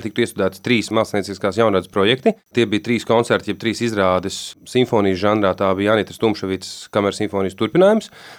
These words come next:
Pirmais skaņojums, ko mēs veicām kopā ar Mūzikas akadēmijas, eh, simfonisko orķestri, tas notika divtūkstoš divdesmit pirmā gada pirmajā oktobrī. Tad, eh, otrs mākslinieckais projekts bija baleta izrāde, Aleksandra Rodina balets Vīs šausmu naktis, kas pagājušā gadā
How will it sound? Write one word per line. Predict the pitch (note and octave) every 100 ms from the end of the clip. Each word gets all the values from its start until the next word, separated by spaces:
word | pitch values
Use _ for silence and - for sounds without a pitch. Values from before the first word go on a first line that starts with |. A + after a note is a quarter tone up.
| _
Pirmais | D#3 C3+ -
skaņojums, | B2+ A#2+ A2 -
ko | A#2+
mēs | A2+ G#2
veicām | A2+ G#2+ G2
kopā | A2+ A2 G2
ar |
Mūzikas | G#2 G2 F#2+ G#2
akadēmijas, | D3 F#3+ A3+ A#3 - -
eh, | A#2+ A#2+
simfonisko | C#3+ B2+ A#2 B2
orķestri, | A#2+ G#2+ - G2+ _
tas | A2+ A2 -
notika | A#2 G#2+ G2 F2+ G2
divtūkstoš | G2+ G2+ G2 F#2+ G2
divdesmit | G2+ G2 D#3+
pirmā | B2 F2+ F2
gada | F2+ D#2+
pirmajā | G#2 F#2+ F2+ F2
oktobrī. | - F3+ F#3+ A#3+ G3 _ -
Tad, | A#2+ A2 G#2 G2
eh, | G#2+ G2+ G2+ G#2
otrs | B2+ D#3+ B2+
mākslinieckais | - A2+ G#2+ G2 G2
projekts | - A2+ F#2 F2+
bija | G2+ G2
baleta | F#2 F#2+ C3+
izrāde, | C3+ F#3 G#3 G#3
Aleksandra | G#2 - G2 G2 G2
Rodina | A#2 F#2 F2 C3 -
balets | - F#2 G2+ F2+ -
Vīs | A2 G#2
šausmu | A#2+ G2+ G2
naktis, | F2+ - G#3 -
kas | A2 -
pagājušā | A2+ G#2 F#2+ G2+ F#2+
gadā | G#2+ G2 F#2